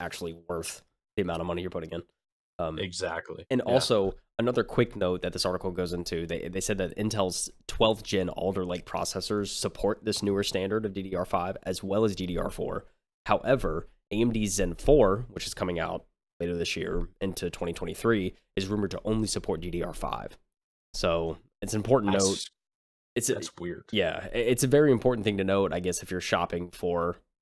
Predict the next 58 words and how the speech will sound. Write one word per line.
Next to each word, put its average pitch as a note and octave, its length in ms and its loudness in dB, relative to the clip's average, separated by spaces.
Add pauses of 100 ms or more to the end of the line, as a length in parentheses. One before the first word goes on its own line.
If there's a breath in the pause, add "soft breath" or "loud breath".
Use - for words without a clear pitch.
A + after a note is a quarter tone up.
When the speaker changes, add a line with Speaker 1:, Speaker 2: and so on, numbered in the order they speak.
Speaker 1:
if - 180 0
you, C3+ 80 0
like, A2 300 2
wanna A#2+ 220 6
Speaker 2:
Yeah. A2 40 4
Speaker 1:
go G#2 100 4
ahead G2+ 80 2
and G2+ 80 0
get G2 100 -2
the F2+ 60 -2
latest F#2 260 -2
and F#2+ 40 -4
greatest E2 240 -2
Intel, F2+ 420 0
you F#2 60 -2
might F#2+ 160 2
as F2 120 -4
well. F2+ 480 0 (840)
Um, F#2 180 -6
so - 160 0
you A2 100 -2
can G#2 120 -4
still E3 180 0
use A2+ 140 4
your G2+ 80 0
D G#2+ 140 2
D G#2 100 4
R G2 220 4
four B2 160 4
Speaker 2:
Yeah. E2 120 -4
Speaker 1:
kit, - 180 -10 (400)
because G#2 200 0
once B2+ 240 2
you A2+ 220 2
get G2+ 160 0
to G2 80 -2
Zen G2 180 2
four, A#2 320 4
I F#2 40 0
mean, F#2 120 0
you're G2+ 80 0
gonna G2 100 2
have F#2 60 -2
to F2 60 -4
get - 100 -4
a - 40 -4
whole F2+ 140 -2
new E2 120 -4
ram. C2+ 340 -6 (280)
Like, E2 280 -6
you G2 160 -16
can't F2 180 -4
use E2 120 -8
the D2+ 60 -10
same - 180 -10
stuff. - 280 -8
So, F2 360 -2 (600)
um, F2 360 -2